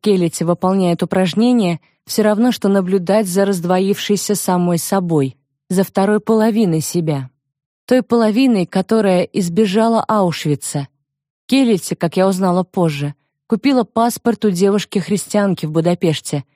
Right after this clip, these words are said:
и бежала в отдаленную деревню,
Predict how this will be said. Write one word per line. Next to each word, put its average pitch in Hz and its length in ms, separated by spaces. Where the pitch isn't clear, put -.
и 208 60
бежала 233 460
в 196 80
отдаленную 214 640
деревню, 185 580